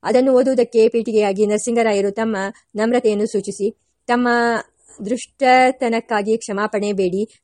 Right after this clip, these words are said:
ನಾನು ತಂದಿರುವುದು ಕವಿತ್ವ ಹೌದೋ ಅಲ್ಲವೋ ನನಗೇ ಸಂದೇಹವಾಗಿದೆ, ಕ್ಷಮಿಸಬೇಕು" ಎಂದು ಮೊದಲಾಗಿ ಸಂಕೋಚದ ಮಾತುಗಳನ್ನಾಡಿ, ಆಮೇಲೆ ಪದ್ಯವನ್ನೋಡಿದ-, ಓದಿದರು. ಸಭೆಗೆ ಆದ ಆನಂದ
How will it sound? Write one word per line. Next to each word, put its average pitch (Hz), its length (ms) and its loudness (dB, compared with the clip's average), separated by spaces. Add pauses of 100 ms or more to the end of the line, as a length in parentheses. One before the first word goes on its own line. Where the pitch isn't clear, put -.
ನಾನು 233 220 0
ತಂದಿರುವುದು 226 600 2
ಕವಿತ್ವ 226 400 -2
ಹೌದೋ 214 320 0
ಅಲ್ಲವೋ 202 440 0 (200)
ನನಗೇ 214 320 2
ಸಂದೇಹವಾಗಿದೆ, 202 680 -2
ಕ್ಷಮಿಸಬೇಕು" 196 600 -4
ಎಂದು 196 440 -2 (460)
ಮೊದಲಾಗಿ 240 480 2
ಸಂಕೋಚದ 226 460 0
ಮಾತುಗಳನ್ನಾಡಿ, 196 640 -2
ಆಮೇಲೆ 208 440 -2
ಪದ್ಯವನ್ನೋಡಿದ-, 208 1120 -2
ಓದಿದರು. 180 400 0 (160)
ಸಭೆಗೆ 254 420 4
ಆದ 214 360 2
ಆನಂದ 202 300 0